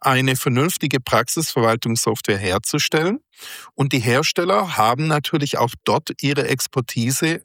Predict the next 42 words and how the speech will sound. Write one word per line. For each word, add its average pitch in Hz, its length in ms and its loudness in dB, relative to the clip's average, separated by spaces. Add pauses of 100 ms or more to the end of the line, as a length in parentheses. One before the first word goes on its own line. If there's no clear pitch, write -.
leider 120 420 2
nicht 127 300 -2 (360)
I-T-Sicherheitsbereich. 113 1800 0
Ich - 160 -8
glaube, 110 380 2
das 131 240 0
hat 135 180 0
das - 200 0
B 120 240 0
S 113 220 0
I 135 240 -2
auch 113 320 0
animiert, 117 720 0 (520)
mal 127 340 4
ein 123 160 0
Beratungsunternehmen 135 1000 2
zu - 220 -2
beauftragen, 151 1120 0
dass - 260 -2
die 139 100 0
mal 117 140 2
nachgucken, 139 640 0
wo 117 100 2
tut's 131 280 0
jetzt - 180 -2
wirklich 90 340 -4
weh. 120 200 2 (300)
Das 117 80 -4
ist - 60 0
ja 147 60 4
das 139 160 -2
Beste, 165 320 0
was 160 200 0
man 165 140 2
machen 165 320 2
kann, 104 300 0
wenn 107 140 0
es 110 100 -2
schon 120 340 0
sehr 131 300 0
schlimm 131 300 -2
ist. 208 400 -2